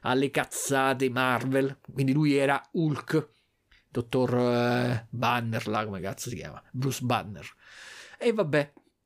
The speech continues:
E quindi sta pure lui. Allora, questo scienziato,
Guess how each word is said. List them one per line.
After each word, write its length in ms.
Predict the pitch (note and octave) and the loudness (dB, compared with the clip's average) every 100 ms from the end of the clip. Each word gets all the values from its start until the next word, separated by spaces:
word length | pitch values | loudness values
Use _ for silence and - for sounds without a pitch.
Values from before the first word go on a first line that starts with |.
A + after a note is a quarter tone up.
| _ _ _ _ - - - _ _ _ _ | _ _ _ _ -20 -20 -20 _ _ _ _
E 120 | - F#3+ | -6 -2
quindi 240 | G3+ D#3+ | -2 -2
sta 160 | C#3+ C3+ | 0 0
pure 160 | C3+ | 2
lui. 280 | B2+ A#2+ C#3+ | 2 2 0
Allora, 540 | - F#3 D#3+ C#3+ C#3 - _ _ _ _ | 2 2 4 2 0 -4 _ _ _ _
questo 260 | C#4 C4+ G#3 | -2 0 0
scienziato, 1080 | - G3 E3 - D#3+ C3+ B2 D#3 G3+ G3+ | 0 0 0 0 2 2 2 2 0 -6